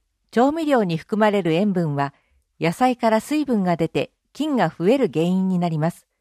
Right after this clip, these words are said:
別容器に入れて食べる直前にかけましょう。レタスを仕切りに使う。×。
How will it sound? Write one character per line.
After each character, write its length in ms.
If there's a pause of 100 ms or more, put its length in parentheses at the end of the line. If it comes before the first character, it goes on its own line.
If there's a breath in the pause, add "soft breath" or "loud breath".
(880)
別 280
容 180
器 160
に 60
入 80
れ 100
て 220 (300)
食 140
べ 120
る 140
直 240
前 120
に 120
か 120
け 100
ま 140
し 120
ょ 280 (2000)
う。 20
レ 120
タ 160
ス 160
を 100
仕 140
切 140
り 100
に 120
使 340
う。×。 140